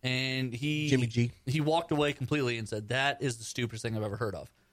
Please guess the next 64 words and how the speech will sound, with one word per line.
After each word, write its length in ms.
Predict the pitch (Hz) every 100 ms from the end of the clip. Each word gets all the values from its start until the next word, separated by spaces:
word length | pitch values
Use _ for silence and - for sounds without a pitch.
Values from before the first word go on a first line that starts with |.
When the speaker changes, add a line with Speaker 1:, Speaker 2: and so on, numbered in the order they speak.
| _ 170
Speaker 1:
And 140 | 135 139
on, 140 | 143
he 100 | 143
said 220 | - 185
on 80 | 170
the 60 | 156
drive 400 | 127 139 156 147
home, 400 | 147 139 110 110 - _ _ _ _ _ -
he 120 | 127
was 80 | 135
listening 220 | 139 151
to 60 | 139
the 100 | 131
radio, 300 | 131 131 123
and 100 | 120
the 40 |
music 380 | 123 131 123 120
was, 240 | 120 110 -
was 160 | 120 113
the 80 | 127
music 240 | 139 135
from 200 | - 127
that 160 | 120 117
era. 360 | 147 147 95 - -
And 80 | 127
Speaker 2:
Right. 80 | 160
Speaker 1:
all 60 |
of 60 | 160
a 40 |
sudden, 200 | - 156
he 80 | 147
had 180 | 143 135
this 200 | 123 -
idea 260 | 120 123 120
for 80 |
the 80 | 117
mixtape, 460 | 123 139 - 139 127
and 60 | 110
the 100 | 123
mixtape 280 | - 127 107
makes 220 | 120 -
the 80 | 110
movie. 440 | 139 139 135 127 - _ _ -
And 80 | 131
all 100 | 123
of 80 |
a 60 | 120
sudden, 420 | - 120 113 107 - _ _
Speaker 2:
Boom, 140 | 123 113
Speaker 1:
he 60 | 143
had, 80 |
Speaker 2:
he's 100 | 120
Speaker 1:
he 40 | 143
had 60 | 110
a, 20 |
Speaker 2:
in. 80 | - - -
Speaker 1:
so, 280 | 156 131 -
like, 220 | 143 127 -
oh, 120 | 143 113
by 220 | 139 151
that 180 | 151 143
weekend, 340 | 151 160 139 120
he's, 220 | 123 -
he's 200 | 139 123